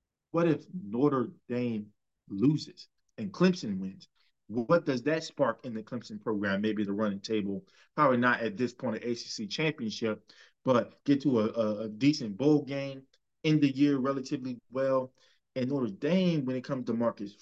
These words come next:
Freeman, what goes on with his job security? Uh, granted, it's his second year, but,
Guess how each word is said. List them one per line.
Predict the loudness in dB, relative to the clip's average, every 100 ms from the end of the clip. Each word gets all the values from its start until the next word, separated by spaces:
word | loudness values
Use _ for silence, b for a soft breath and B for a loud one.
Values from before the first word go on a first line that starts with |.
| 0
Freeman, | 2 6 4 4 2
what | 0 0
goes | 2 2 2
on | -2
with | -4 -4
his | 2 2 2
job | 0 2 0
security? | -6 -4 0 0 -4 B _ -6
Uh, | -2
granted, | 2 4 4
it's | 2 0
his | 0 2
second | 2 2 0
year, | 4 4 4
but, | 2 -2